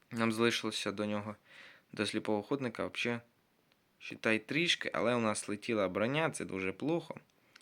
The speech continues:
Зараз уже доб'ємо цього. І потім я одіну нову. Так, надіваємо.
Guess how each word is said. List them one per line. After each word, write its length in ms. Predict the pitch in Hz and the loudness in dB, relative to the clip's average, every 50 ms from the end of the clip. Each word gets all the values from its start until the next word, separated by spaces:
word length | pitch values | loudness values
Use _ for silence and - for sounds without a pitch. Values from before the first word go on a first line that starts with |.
| - _ _ _ _ _ _ _ - | -20 _ _ _ _ _ _ _ 0
Зараз 360 | 110 110 110 107 107 107 - - | 4 6 6 6 6 2 0 -4
уже 180 | 110 110 110 | -2 -2 0
доб'ємо 460 | 101 110 104 110 123 139 151 143 120 | 0 0 -2 0 2 2 4 4 2
цього. 380 | 110 - - 101 101 107 95 98 98 _ _ _ _ _ _ _ - _ - _ - _ _ - - - - _ _ _ _ - | 0 -2 -4 -6 -4 -6 -6 -6 -8 _ _ _ _ _ _ _ -20 _ -20 _ -20 _ _ -20 -20 -20 -20 _ _ _ _ -14
І 100 | - - | -14 -8
потім 380 | - 110 113 113 - 104 101 | -2 -2 -2 -2 0 -2 2
я 140 | 101 101 98 | 4 4 4
одіну 460 | 98 95 92 92 92 90 92 92 90 | 4 2 0 -2 -4 -4 -4 -4 -6
нову. 320 | 87 85 85 - - 92 - - - - _ _ _ _ _ _ _ - _ _ _ _ _ _ _ - _ - _ _ _ _ _ _ _ _ _ _ _ _ _ | -6 -6 -8 -8 -10 -12 -14 -14 -20 -20 _ _ _ _ _ _ _ -20 _ _ _ _ _ _ _ -20 _ -20 _ _ _ _ _ _ _ _ _ _ _ _ _
Так, 120 | - - - _ - - | -16 -16 -16 _ -12 -10
надіваємо. 760 | - 92 - 104 104 120 139 151 156 156 156 156 160 160 | -10 -6 -6 -6 0 4 4 4 4 4 2 0 -2 -2